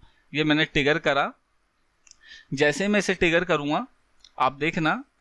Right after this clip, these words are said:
ये ट्रिगर हुआ और ये मेरी पोजीशन थी और ये ऑटोमेटिक क्लोज हो जाएगी, ये आपके सामने क्लोज हो गई। तो इस तरीके से मैंने टारगेट करा कि मेरी आईओसी की पोजीशन ही क्लोज हो।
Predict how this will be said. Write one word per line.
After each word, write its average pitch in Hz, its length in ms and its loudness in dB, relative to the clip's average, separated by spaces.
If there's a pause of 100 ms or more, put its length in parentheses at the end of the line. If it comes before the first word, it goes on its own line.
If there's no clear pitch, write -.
ये 147 200 -4
ट्रिगर 160 280 2
हुआ 170 280 0
और 139 540 2
ये 156 140 0
मेरी 180 200 2
पोजीशन 151 540 0
थी 180 240 -4 (280)
और 151 140 -2
ये 190 80 2
ऑटोमेटिक 160 680 0
क्लोज 147 280 0
हो 135 60 -4
जाएगी, 123 280 -2
ये 180 80 0
आपके 175 240 -2
सामने 156 300 -4
क्लोज 151 360 0
हो 113 120 -8
गई। 101 140 -12 (360)
तो 151 140 -10
इस 196 180 2
तरीके 196 280 2
से 202 140 0
मैंने 196 260 0
टारगेट 139 480 -2
करा 175 240 0
कि 196 140 -8
मेरी 175 220 -2
आईओसी 151 480 -2
की 196 100 -10
पोजीशन 160 440 -2
ही 175 100 2
क्लोज 165 340 -2
हो। 151 160 -4